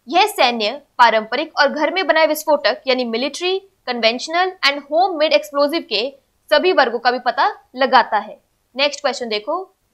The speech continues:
किस सरकारी संस्था ने भारत में अपनी तरह का पहला ऑनलाइन विवाद समाधान ओडीआर हैंडबुक लॉन्च किया है? तो इसका सही जवाब है ऑप्शन नंबर सी, नीति आयोग। तो नीति आयोग ने भारत में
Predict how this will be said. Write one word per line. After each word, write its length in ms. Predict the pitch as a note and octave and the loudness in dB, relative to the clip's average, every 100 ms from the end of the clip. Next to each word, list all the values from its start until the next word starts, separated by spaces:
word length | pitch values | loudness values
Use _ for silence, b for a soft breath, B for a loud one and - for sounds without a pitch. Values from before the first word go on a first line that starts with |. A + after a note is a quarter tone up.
| - | -4
किस 200 | A4 A4+ | -2 0
सरकारी 400 | F4+ E4 D4+ E4 | 0 4 2 2
संस्था 360 | E4 C4+ D#4 D#4+ | -2 -6 -6 -6
ने 100 | F4 | -4
भारत 300 | C#4 C4+ D4+ | 2 2 0
में 240 | A#3+ G#3+ - _ _ - | -4 -8 -10 _ _ -2
अपनी 280 | D#4 F#4 G#4+ | -2 -2 0
तरह 260 | F#4 F#4 | 2 2
का 120 | F4 F4 | 2 2
पहला 340 | D4 B3+ G3+ A#3+ - _ _ _ - | 0 0 0 -2 -8 _ _ _ 2
ऑनलाइन 500 | D#4+ F4 F#4+ G#4 E4 | 4 4 2 0 -2
विवाद 380 | C4 D4 E4+ | 2 4 4
समाधान 540 | E4+ C#4+ C4 C4 A3 - - | 2 -2 -2 -2 -4 -4 -2
ओडीआर 440 | D4+ D4+ F4 F#4+ | 0 2 2 2
हैंडबुक 500 | D4+ C#4 D#4 A#3 C4 | 4 2 2 -4 -6
लॉन्च 260 | C4 A#3 A#3+ | -4 -4 -6
किया 260 | A3 A3 C#4 | -6 -2 0
है? 220 | D#4 F4 | 0 -4
तो 240 | - - | -6 -20
इसका 160 | A3+ A#3 | -20 -6
सही 160 | A3+ | -6
जवाब 300 | A3 B3+ A#3+ | -4 -2 0
है 60 | B3 | 0
ऑप्शन 220 | A#3 A#3 | -4 -8
नंबर 200 | A#3 A#3 | -6 -6
सी, 460 | A#3 B3+ C#4+ G4+ - _ _ B3+ | -8 -8 -8 -8 -12 _ _ -6
नीति 420 | D4 D4 D4 C4 | -4 -4 -2 0
आयोग। 420 | G3 G3 - - _ _ _ E4 | 0 -2 -10 -18 _ _ _ 0
तो 120 | D#4 | 2
नीति 240 | D#4+ D#4+ G4 | 0 2 4
आयोग 260 | G4 F#4+ | 4 2
ने 120 | G4+ | -2
भारत 360 | D#4 C4+ C#4 D#4+ | -2 4 4 4
में 220 | B3+ G#3 | 0 -6